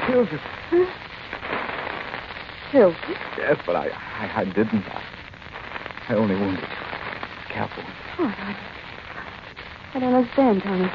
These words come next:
Speaker 2: Where, where's, where's Ricardo? I, strangest feeling that he's gone.
Speaker 1: He is gone.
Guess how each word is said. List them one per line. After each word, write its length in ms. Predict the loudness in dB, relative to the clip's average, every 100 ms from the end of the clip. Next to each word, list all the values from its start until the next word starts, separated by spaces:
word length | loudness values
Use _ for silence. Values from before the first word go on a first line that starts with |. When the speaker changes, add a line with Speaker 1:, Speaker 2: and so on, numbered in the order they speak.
| 0
Speaker 2:
Where, 200 | 4 6 8
where's, 180 | 6 6 -2 -8 -10 -12 -12 -10
where's 140 | -6 -6
Ricardo? 340 | -4 -4 -6
I, 140 | -8 -12 -14 -16 -14 -14 -14 -14 -14 -14 -14 -12 -10 -8 -8 -8 -8 -8 -8 -8 -8 -8 -12 -10 2
strangest 400 | 6 6 6 2 0
feeling 240 | 2 2
that 140 | 2 -4
he's 200 | -6 -2
gone. 340 | -2 -2 -8 -12 -14 -6
Speaker 1:
He 120 | 0
is 100 | 0
gone. 260 | 0 -8